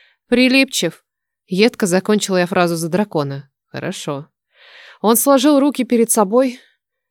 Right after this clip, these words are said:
«Только не злись и не убегай. Я хотел позвать тебя в одно интересное место». Он так и стоял передо мной со сложенными ладонями, будто молится.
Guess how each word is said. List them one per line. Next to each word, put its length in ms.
«Только 380
не 120
злись 420
и 60
не 100
убегай. 580
Я 140
хотел 280
позвать 380
тебя 240
в 20
одно 240
интересное 520
место». 480
Он 140
так 180
и 60
стоял 400
передо 340
мной 220
со 160
сложенными 540
ладонями, 520
будто 360
молится. 580